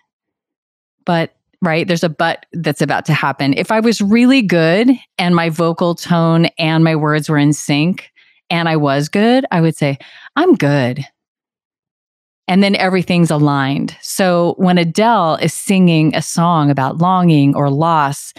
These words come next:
she isn't singing a note that is counterintuitive to how she feels. She's picking the note that will help the audience feel or come as close to feeling what she's feeling. So she's, eh,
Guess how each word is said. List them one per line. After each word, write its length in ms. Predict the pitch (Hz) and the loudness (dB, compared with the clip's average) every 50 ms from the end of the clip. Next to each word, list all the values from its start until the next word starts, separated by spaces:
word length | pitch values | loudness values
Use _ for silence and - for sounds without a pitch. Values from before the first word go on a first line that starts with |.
| - - - - - - | -20 -20 -20 -20 -20 -16
she 260 | - - - - 220 220 | -12 -6 -2 0 0 2
isn't 260 | 202 214 208 - - | 2 0 0 -2 -4
singing 720 | - - - 190 190 185 175 165 160 151 151 151 156 160 - _ _ - | -8 -4 -2 0 2 2 2 2 2 2 2 2 0 -2 -4 _ _ 0
a 80 | 175 | 2
note 460 | 180 175 170 165 160 156 151 151 - - | 4 4 4 2 2 0 0 -2 -2 -6
that 360 | 170 175 170 156 151 143 - _ _ _ - | -6 -4 -2 -2 -2 -4 -8 _ _ _ -2
is 240 | 170 160 160 151 - | -2 -2 -2 -2 -4
counterintuitive 880 | - - 165 156 151 - 151 143 147 - - - 202 196 180 160 147 | -2 0 0 0 0 2 0 0 0 -2 -2 0 0 2 2 2 0
to 60 | 156 143 | -2 -2
how 160 | - 147 139 | -2 -2 -4
she 200 | 131 - - 151 | -4 -2 -4 -4
feels. 400 | 139 - - 233 220 196 156 147 | -4 -2 0 0 2 2 0 0
She's 460 | - - - 175 160 156 147 - - - _ _ - | -4 -4 -2 0 0 0 -2 -4 -12 -20 _ _ -6
picking 380 | 220 214 - - 170 156 147 | -6 -4 0 2 4 4 4
the 100 | 135 147 | 4 4
note 480 | 151 151 160 185 202 170 123 107 - - _ _ - - - - - _ _ | 2 4 4 2 2 0 -2 -4 -8 -12 _ _ -20 -20 -20 -20 -20 _ _
that 220 | - 160 160 - - | -6 -6 -4 -4 -2
will 180 | 165 151 151 | -2 -2 -2
help 300 | 147 147 - 165 160 156 | -2 -4 -4 -4 -4 -4
the 140 | - 170 - | -4 -4 -4
audience 600 | - 156 156 160 170 170 160 151 147 - - - - | -2 -2 -2 0 0 2 2 2 2 0 -2 -6 -12
feel 600 | - _ - 180 165 151 139 135 135 143 160 - _ _ _ _ _ _ _ _ _ _ _ _ _ _ - - _ | -8 _ 0 2 2 2 2 0 0 -2 -4 -8 _ _ _ _ _ _ _ _ _ _ _ _ _ _ -20 -10 _
or 140 | - 170 170 | -4 -4 -2
come 220 | - - 180 165 | -2 0 2 2
as 160 | 156 147 - - | 2 0 -2 -4
close 300 | - 208 202 208 202 - | -2 0 0 0 0 0
to 80 | - 175 | -2 -2
feeling 380 | - - 175 165 160 156 156 | 0 2 2 4 4 6 4
what 180 | 151 139 - - | 4 2 0 -4
she's 380 | - - - 165 165 - - | -4 -2 0 0 0 0 -4
feeling. 500 | - - 165 156 147 131 92 95 - - - _ - - - - - - _ | -2 0 2 4 4 2 0 -2 -6 -10 -16 _ -20 -20 -20 -20 -20 -20 _
So 160 | - - 220 | -6 -2 -2
she's, 400 | 202 - - - 220 196 - - - _ _ | -2 -2 0 0 0 0 0 -4 -12 _ _
eh, 60 | - | -8